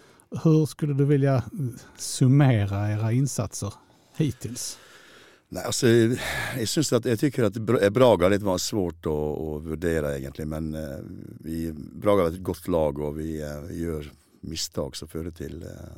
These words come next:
Speaker 2: till en seger för dem, men det var nog förtjänt i förhållande till den, den motståndaren. Men jag tycker den andra kampen i Belgien så hade vi, var vi två gånger i, i ledelsen och hade bra styr på det då, och, men, eh,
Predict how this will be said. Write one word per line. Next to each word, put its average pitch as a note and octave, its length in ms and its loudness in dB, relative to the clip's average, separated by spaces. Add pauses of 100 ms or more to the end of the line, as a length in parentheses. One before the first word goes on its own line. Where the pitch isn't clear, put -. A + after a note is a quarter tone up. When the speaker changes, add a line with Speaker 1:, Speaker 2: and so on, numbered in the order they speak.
(180)
Speaker 2:
till - 160 -14
en D#2 80 -14
seger D2+ 320 -10
för D2 100 -10
dem, C#2+ 200 -10
men C#2+ 100 -12
det D2+ 60 -10
var D2+ 120 -10
nog C#2+ 160 -12
förtjänt D2 480 -10
i - 40 -14
förhållande D#2 220 -10
till D2+ 80 -8
den, D2 240 -6 (540)
den D#2 200 -2
motståndaren. D#2 580 -2
Men E2 340 0
jag F2 160 -2
tycker - 220 -6
den F2 220 2
andra F#2+ 260 2
kampen G2+ 340 0
i D#2+ 40 0
Belgien D#2 460 -2
så D2 160 -6
hade D#2+ 220 -4
vi, D2+ 280 -6 (560)
var F#2 100 -4
vi F2 100 2
två G2+ 220 6
gånger F2+ 320 4
i, D2+ 280 -2
i D#2 100 -4
ledelsen D#2 560 -4
och D2 140 -4
hade D2+ 500 -6 (640)
bra G2 240 6
styr F#2+ 280 2
på D#2+ 140 -2
det D#2 100 2
då, F2 120 0
och, G#2 240 -2
men, F2 300 -2
eh, E2 180 0